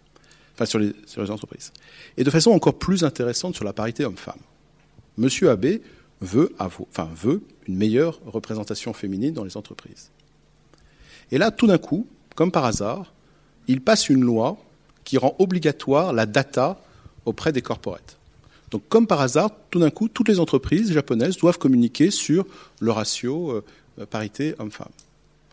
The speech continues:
Comme par hasard, des études sortent qui montrent que si vous avez une bonne parité, vous surperformez le marché. Donc, on est en train de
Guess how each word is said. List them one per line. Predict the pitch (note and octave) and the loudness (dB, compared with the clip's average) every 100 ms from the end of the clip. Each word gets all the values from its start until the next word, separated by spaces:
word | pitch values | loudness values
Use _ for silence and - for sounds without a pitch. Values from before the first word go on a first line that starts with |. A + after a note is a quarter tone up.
| _ - _ - | _ -20 _ 2
Comme | A#3+ A#3 | 4 4
par | E3 | 2
hasard, | C3+ A#2 C3 G#3+ - - | 2 2 0 0 -8 0
des | C#3 D3+ | 2 2
études | D#3 A#2 | -2 -6
sortent | - - F3 G#3 | -6 -2 -2 -2
qui | - | -2
montrent | A#2+ D3+ G#3+ | 0 0 -2
que | - B2 - | -2 -2 -2
si | - A#2 | -4 0
vous | A2+ | 2
avez | G#2 | 0
une | G2+ | 0
bonne | G3+ A#3+ | 2 2
parité, | C#3+ A#2 - A#2 G#3 - - _ _ | 0 -2 -4 -2 -2 -6 -20 _ _
vous | G2 G#2 F#3 B3 - - | -6 0 2 0 -4 -14
surperformez | - D#3+ - C#3 - A2+ A2+ E3+ G3+ _ | -6 -6 -4 -6 -4 -4 -2 -4 -6 _
le | G#2+ | -6
marché. | A#2 G#2+ - - _ _ _ _ - | -4 -4 -8 -16 _ _ _ _ -16
Donc, | G#2 | -4
on | A2+ | 2
est | |
en | A2+ | 2
train | - F#3 | 2 2
de | B2 | 2